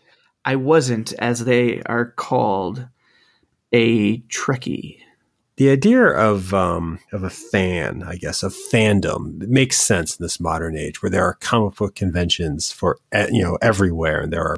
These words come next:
Speaker 2: My Little Pony conventions and, and Magic the Gathering card conventions and Pokemon conventions. We know what fanboys and fangirls are.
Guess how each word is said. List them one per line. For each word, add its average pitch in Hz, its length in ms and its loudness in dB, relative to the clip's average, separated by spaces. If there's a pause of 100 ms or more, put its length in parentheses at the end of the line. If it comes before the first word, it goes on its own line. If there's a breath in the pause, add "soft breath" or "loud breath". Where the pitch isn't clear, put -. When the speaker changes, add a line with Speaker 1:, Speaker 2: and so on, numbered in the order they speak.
Speaker 2:
My 95 160 0
Little 92 220 0
Pony 104 320 2
conventions 87 720 -2
and, 80 140 -4
and 87 180 -2
Magic 95 320 0
the 104 100 -2
Gathering 98 400 4
card 92 240 -2
conventions 87 480 -6
and 95 80 -6
Pokemon 104 460 0
conventions. 92 360 -4
We 151 180 6
know 170 240 6
what 113 260 4
fanboys 92 960 0
and 90 120 -8
fangirls 85 600 -2
are. - 300 -4